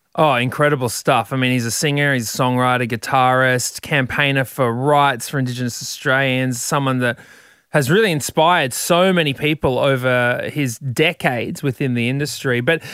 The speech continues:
I mean, that's, we're looking at a person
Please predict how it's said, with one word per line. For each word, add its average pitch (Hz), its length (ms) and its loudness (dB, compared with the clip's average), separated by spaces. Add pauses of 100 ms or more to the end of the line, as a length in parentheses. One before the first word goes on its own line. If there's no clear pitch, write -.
(160)
I 202 40 2
mean, 226 140 4
that's, 294 260 0
we're 233 380 0
looking 339 260 -2
at 262 80 4
a 165 60 2
person 202 960 2